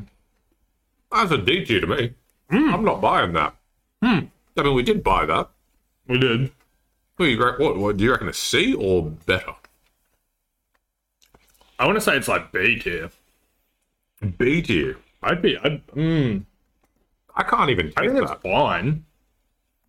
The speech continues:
Speaker 1: What's
Speaker 2: So
Speaker 1: going
Speaker 2: here's
Speaker 1: on?
Speaker 2: the, the, the flavor is really not far off a cheese and bacon. So, where it's losing points for me is A, no creativity, not
Speaker 1: Mm.
Speaker 2: doing anything new.
Speaker 1: Mm-mm.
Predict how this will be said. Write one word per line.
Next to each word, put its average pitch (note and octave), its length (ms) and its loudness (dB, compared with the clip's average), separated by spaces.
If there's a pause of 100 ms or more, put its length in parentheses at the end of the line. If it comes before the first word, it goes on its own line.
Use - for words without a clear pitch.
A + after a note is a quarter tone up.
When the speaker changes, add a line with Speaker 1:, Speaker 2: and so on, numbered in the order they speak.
(160)
Speaker 1:
What's A3+ 240 -4
Speaker 2:
So F3+ 80 2
Speaker 1:
going D3+ 100 2
Speaker 2:
here's G#3 200 2
Speaker 1:
on? C3+ 140 -2
Speaker 2:
the, F3 100 4
the, D#3 200 0
the F3+ 60 -10
flavor A#3 500 2
is - 240 -6 (1040)
really C#3 400 2
not A2 260 0
far G2+ 340 0
off - 200 -6
a G#2 60 -2
cheese F#2+ 300 -2
and F2 120 -8
bacon. F2 320 -2 (1800)
So, G2 380 0 (1900)
where D3+ 180 2
it's - 160 -2
losing D#3 300 2
points C3 260 -2
for B2 80 -6
me A#2 260 2
is G#2+ 280 -4
A, E3 320 0 (360)
no C3 160 0
creativity, C3+ 760 0
not A#2 160 -2
Speaker 1:
Mm. C3+ 100 4
Speaker 2:
doing B2+ 140 2
anything A#2+ 300 0
new. G#2+ 320 0 (100)
Speaker 1:
Mm-mm. A2 380 -2